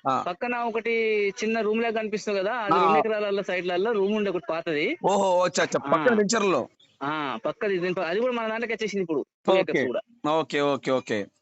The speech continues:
Speaker 2: ఉమ్.
Speaker 1: ఇప్పుడు టోటల్ గా వచ్చేలోపు ఎనభై ఐదు కోట్లు చెప్తున్నారా?
Speaker 2: ఆ, ఎన్-, అంటే ఇప్పుడు మాది లెక్క చేస్తారు, ఇప్పుడు మూడు,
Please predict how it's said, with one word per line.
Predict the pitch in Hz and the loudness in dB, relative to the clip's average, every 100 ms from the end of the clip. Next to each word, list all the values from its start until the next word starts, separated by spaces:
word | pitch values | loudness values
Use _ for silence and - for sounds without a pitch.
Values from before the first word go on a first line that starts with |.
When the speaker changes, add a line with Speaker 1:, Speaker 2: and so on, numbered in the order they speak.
| _ _ - 123 | _ _ -16 -14
Speaker 2:
ఉమ్. | 104 | -8
Speaker 1:
ఇప్పుడు | - 196 | -2 -2
టోటల్ | - 208 214 240 | 2 2 4 4
గా | 240 | 4
వచ్చేలోపు | 233 214 214 202 254 | 4 4 0 0 0
ఎనభై | 208 196 208 | 0 2 2
ఐదు | 196 | 2
కోట్లు | 208 185 | 0 -2
చెప్తున్నారా? | 185 160 151 208 285 - 381 _ - - - - _ _ - - _ 160 | -2 0 2 2 0 -4 -20 _ -14 -12 -10 -14 _ _ -20 -20 _ -6
Speaker 2:
ఆ, | 180 156 | -4 -4
ఎన్-, | 131 165 | -2 -2
అంటే | 151 196 240 254 | -4 -2 0 0
ఇప్పుడు | 240 214 214 | 0 0 2
మాది | 196 185 180 | 0 0 -2
లెక్క | 175 | -2
చేస్తారు, | 208 220 214 175 | -2 -2 -2 -2
ఇప్పుడు | 156 151 147 | 0 0 0
మూడు, | 151 196 | -2 0